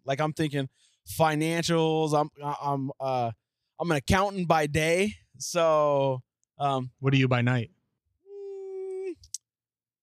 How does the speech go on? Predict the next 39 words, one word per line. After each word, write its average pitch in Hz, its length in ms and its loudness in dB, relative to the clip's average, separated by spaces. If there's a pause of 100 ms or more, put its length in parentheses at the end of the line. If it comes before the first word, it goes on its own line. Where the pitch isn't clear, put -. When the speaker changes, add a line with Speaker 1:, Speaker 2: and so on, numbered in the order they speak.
(260)
Speaker 1:
a 139 80 -2
baller. 147 440 0 (140)
Speaker 2:
A 131 40 -4
Speaker 1:
No, 170 140 2
I'm 170 60 4
Speaker 2:
baller. 170 40 0
Speaker 1:
joking. 214 240 6
Speaker 2:
You're, 180 80 8
you're 202 160 8
like - 200 4
Batman. 160 580 4
Speaker 1:
<laughs> 151 40 -8
No, 156 160 0
yeah. 165 180 -2 (220)
Speaker 2:
You 180 100 4
wake 202 240 6
up 196 100 4
in 180 120 4
the 170 80 6
Speaker 1:
No. 165 60 6
Speaker 2:
morning, 170 360 4
you're, 160 240 4
you're 151 280 2
an 131 80 0
accountant. 113 680 -2 (140)
Speaker 1:
Yeah, 175 400 4
Speaker 2:
And 147 100 4
Speaker 1:
and 139 100 0
Speaker 2:
then 147 80 4
Speaker 1:
then 143 80 4
by 185 100 6
Speaker 2:
at 131 60 2
Speaker 1:
night, 151 120 4
Speaker 2:
night, 147 260 2 (560)
Speaker 1:
I'm 175 140 -2
a 165 260 4
Speaker 2:
just 139 120 -18
Speaker 1:
podcast, 156 840 0
uh, 131 360 -4